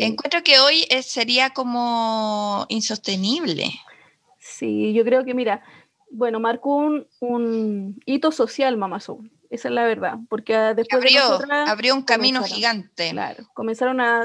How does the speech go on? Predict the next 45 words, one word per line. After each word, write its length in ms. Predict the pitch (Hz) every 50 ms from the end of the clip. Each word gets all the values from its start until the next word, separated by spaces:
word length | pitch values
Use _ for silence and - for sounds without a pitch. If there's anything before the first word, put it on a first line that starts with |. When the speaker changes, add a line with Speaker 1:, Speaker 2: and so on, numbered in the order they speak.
| - -
Speaker 2:
s-, 140 | - - -
aparecer 420 | - 226 220 233 233 226 226 254 247
muchas 280 | 254 262 285 277 254 226
bandas, 480 | 240 240 233 233 233 240 240 254 269 - _ - - - - _ -
muchas 380 | 247 269 269 - 302 294 294
chicas, 460 | - - 269 262 294 294 294 277 - -
eh, 160 | - 233 233 233
jovencitas 600 | - - 233 226 220 220 - 294 254 294 285 302
que 100 | - 262
se 100 | - 262
acercaban 480 | - 254 247 233 247 254 262 262 262
en 100 | 269 262
los 120 | 262 262 247
recitales, 720 | 262 262 - 254 233 220 269 277 285 269 262 254 262 262 - - - - _ _
que 100 | - 247
iban 220 | 254 240 240 233
con 140 | 233 247 233
Speaker 1:
¿Sí? 120 | 233 226 226
Speaker 2:
un 60 | 196
bajo 280 | 240 254 262 262 277
en 80 | 254 247
la 60 | 233 240
espalda, 680 | - _ 254 247 247 233 233 208 220 220 220 226 233 - - - - _ _
que 80 | 254
iban, 240 | 254 240 240 233 226
andaban 300 | 233 233 240 240 240 233
con 120 | 233 240 233
una 140 | 233 226
guitarra, 600 | 226 226 226 - 269 294 269 262 247 226 240 233 233
que 100 | 247 240
ya 120 | 240 247
venían 280 | 247 233 247 254 254 254
con 160 | - 254 247
un 80 | 240 226
estilo, 520 | 226 226 - _ 277 269 277 269 247 233
con 140 | 240 233 240
una 240 | 240 240 233 226 240
onda, 380 | 254 254 262 254 240 254 233 -
Speaker 1:
Ah, 80 | - -
qué 120 | 202 175
Speaker 2:
buscando 160 | 165 165 170
su 120 | 170 165 -
Speaker 1:
bacán. 80 | -
Speaker 2:
identidad. 400 | 247 247 254 262 247 240 240 240 240
Entonces, 500 | 240 247 254 247 247 - 269 254 254